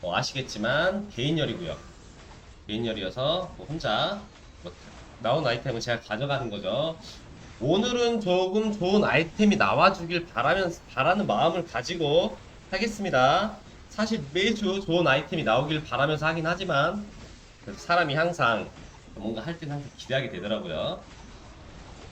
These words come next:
자, 캐릭터 열심히 치고 있고요. 와서 좀 법사도 좀 와서 몇 대 때리고 가도록 하겠습니다. 자, 오늘은 과연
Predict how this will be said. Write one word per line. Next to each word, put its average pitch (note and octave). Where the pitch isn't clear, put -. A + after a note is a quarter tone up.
자, D#2+
캐릭터 D#3+
열심히 G2+
치고 -
있고요. B2
와서 F2+
좀 G#2+
법사도 A2
좀 E2+
와서 D#2
몇 -
대 G#2
때리고 B2+
가도록 -
하겠습니다. A2
자, C#3
오늘은 F3+
과연 F3